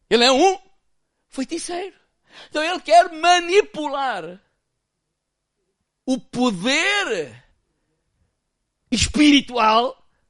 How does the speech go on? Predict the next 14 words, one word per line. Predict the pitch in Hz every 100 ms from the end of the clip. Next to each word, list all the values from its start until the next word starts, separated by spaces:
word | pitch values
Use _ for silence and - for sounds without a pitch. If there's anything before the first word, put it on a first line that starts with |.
| _ _ _ _ _ _ _ _ _ _ _ _ _ _ _
para | 277 285
que | 285 285 294
esse | 427 440 -
poder | 311 302
espiritual | 320 - 285 285 233 254 302
possa | - 269 294 415
fazer | 392 370 262 320
aquilo | 320 - 359
que | - 269
ele | 285 349 466 _ _ _ _ _ -
quer. | 302 294 240 - - _ _ _ _ _ - -
Agora | 269 320 330
pensem | - 294 254 247
assim. | 214 202 131